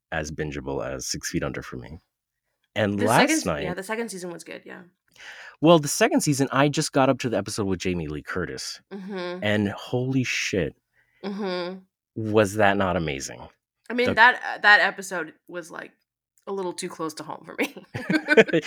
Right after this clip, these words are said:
Speaker 1: <laughs> You have people driving through your houses?
Speaker 2: No one's ever driven through a house. Just the chaos in the kitchen. I was like,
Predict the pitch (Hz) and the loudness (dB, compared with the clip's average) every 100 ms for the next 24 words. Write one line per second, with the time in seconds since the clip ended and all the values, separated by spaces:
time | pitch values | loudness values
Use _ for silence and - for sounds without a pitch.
0 | - - 117 123 113 135 123 120 104 98 | -4 -2 2 6 4 4 2 4 6 6
1 | 104 107 101 95 87 87 - 254 226 269 | 4 2 4 4 4 0 0 -2 6 8
2 | 349 403 339 285 262 262 233 226 233 233 | 8 8 6 6 6 2 0 -2 -2 0
3 | 226 202 185 185 262 294 - 311 - 247 | 2 2 0 -2 -2 -2 -2 -6 -2 2
4 | 247 285 285 254 226 - 196 - 262 285 | 6 6 4 -2 -2 -4 -4 -2 -2 -2
5 | 262 - 208 190 196 185 - | -6 -4 -4 -2 -4 -4 -12